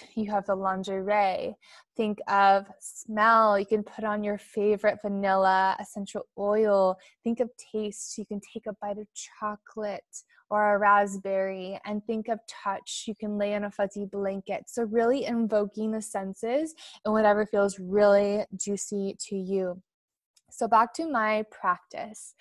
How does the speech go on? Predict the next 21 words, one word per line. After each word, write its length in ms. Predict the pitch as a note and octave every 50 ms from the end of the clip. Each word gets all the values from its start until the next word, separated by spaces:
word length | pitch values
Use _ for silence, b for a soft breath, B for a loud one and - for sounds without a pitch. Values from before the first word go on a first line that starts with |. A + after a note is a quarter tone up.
| B B B B B B B B
So 580 | - - - A3+ G#3+ G#3 G#3 G#3 G#3 G#3 G#3 G#3 _ _ _ _ _ _ _ _ - - _ -
like 140 | G#3+ G3+ -
I 60 | G#3+
said, 240 | G#3+ - - A3+ G#3+
the 80 | A#3+ A3+
playlist, 800 | - - - - A3+ A#3 A3+ G#3 G3+ - - - - - - -
I 60 | - - _ -
put 120 | - A3
on 160 | A3 A3+ A3+
lingerie. 880 | A3 G#3+ G#3 G#3 G#3 G#3 G#3 G#3 G3+ G3+ G3 G3 G3 G3 G3+ - - A#3 B B B B B B -
I 80 | G#3
light 240 | A3 A#3 A#3 B3 C#4
a 80 | D4 C#4+
candle 880 | - - - - G#3 A3 A#3+ B3+ A#3 G#3+ - - - - - A3+ - -
to 120 | - A#3
symbolize 720 | - - - B3+ C4 C4 C#4+ C#4 C4+ B3+ B3 A#3+ A#3+ A#3 -
the 100 | - G#3+
beginning 760 | - A3 G#3 G3 - A3+ G#3+ G#3+ G#3 G3+ F#3+ F#3 F3+ F#3+ -
of 100 | - F#3+
a 60 | F#3+ F#3+
ceremony. 880 | - - - G3 F#3+ F#3+ F#3+ F#3 F#3 F#3 F#3 F#3+ F#3+ G3 - - A3+